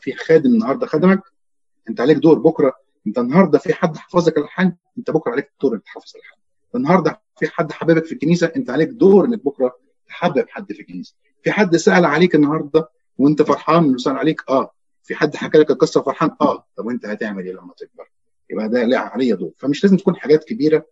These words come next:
إنما حاجات بسيطة، لكن نعمل awareness في الكنيسة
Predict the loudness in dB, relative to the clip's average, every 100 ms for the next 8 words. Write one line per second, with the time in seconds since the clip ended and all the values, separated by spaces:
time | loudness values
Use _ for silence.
0 | _ _ -6 -2 -2 -2 -4 -4 -6 -8
1 | -6 -8 -8 _ _ _ -8 -4 0 2
2 | 2 2 0 0 -2 0 2 0 -2 -8
3 | -4 -4 -2 -6